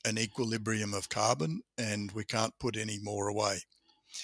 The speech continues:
I believe that's a false assumption,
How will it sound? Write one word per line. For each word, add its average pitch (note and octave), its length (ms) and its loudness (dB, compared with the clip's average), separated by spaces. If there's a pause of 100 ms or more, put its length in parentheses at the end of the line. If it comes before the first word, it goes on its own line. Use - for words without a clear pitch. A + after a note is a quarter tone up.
(540)
I C3 120 8
believe C#3 340 8
that's A#2+ 240 8
a A#2 60 4
false B2+ 420 6
assumption, A2 680 6